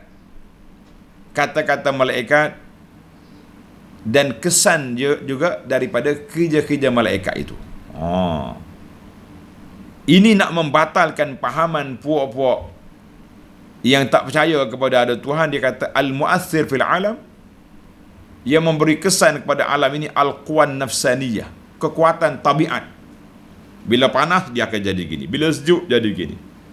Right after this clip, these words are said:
Ataupun kekuatan orang tu sendiri, kita kata tak.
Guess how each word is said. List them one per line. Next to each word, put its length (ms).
Ataupun 320
kekuatan 880
orang 400
tu 80
sendiri, 240
kita 240
kata 240
tak. 240